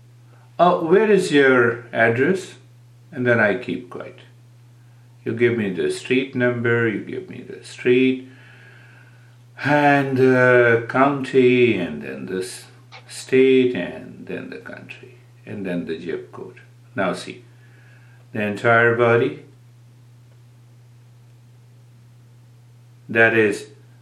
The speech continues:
with exclamation sign, question mark. Steadiness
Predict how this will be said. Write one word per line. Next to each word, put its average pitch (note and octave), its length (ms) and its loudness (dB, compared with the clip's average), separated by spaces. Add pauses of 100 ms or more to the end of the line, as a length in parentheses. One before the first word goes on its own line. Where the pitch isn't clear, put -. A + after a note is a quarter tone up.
(720)
with G#2 220 -2
exclamation F#2 1040 -4
sign, - 520 -12 (200)
question - 560 -8
mark. - 480 -20 (1080)
Steadiness - 1000 -4